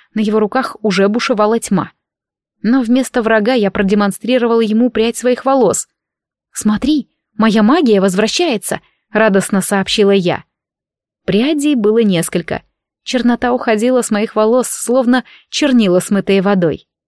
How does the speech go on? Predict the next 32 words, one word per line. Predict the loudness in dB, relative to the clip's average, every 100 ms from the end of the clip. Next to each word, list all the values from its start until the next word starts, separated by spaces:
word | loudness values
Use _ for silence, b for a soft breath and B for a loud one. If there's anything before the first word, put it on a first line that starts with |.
| _ _ _ _ _ -6
За | -2 0
пять | -2 0
лет | 0 2
я | 2 2
уже | 2
смирилась, | 2 0 2 2 0 -4 b
что | -10 0 2
она | 2
со | 0 0
мной | 0
навсегда, | 0 -2 -2 0 0 2
но | 0 0
нет. | 0 -2 -2 -8 _ _ _ _ -6
Тьма | 0 2 0 -4 _
покидала | -4 0 0 2 0 0
меня, | -2 -4 -6 -12 _ _ _ _
а | -4
светлая | 0 0 0 2 2
магия | 2 2 2 2
возвращалась. | 2 0 0 0 0 2 2 -2 _ _ _
Я | -8 -4
снова | -2 0 2 2 2 0
буду | 0 0 -2
творить | 0 0 2 2
добро. | 2 4 4 2 0 _ _ _ _ _ _ _ _
Но | -4 -2
почему | -2 0 0
сейчас, | -2 -4 -6 -6 -12 _
спустя | -14 -4 -4 0 0 0
аж | -2 -2
пять | -4 -2
лет? | -2 -2 -4 -10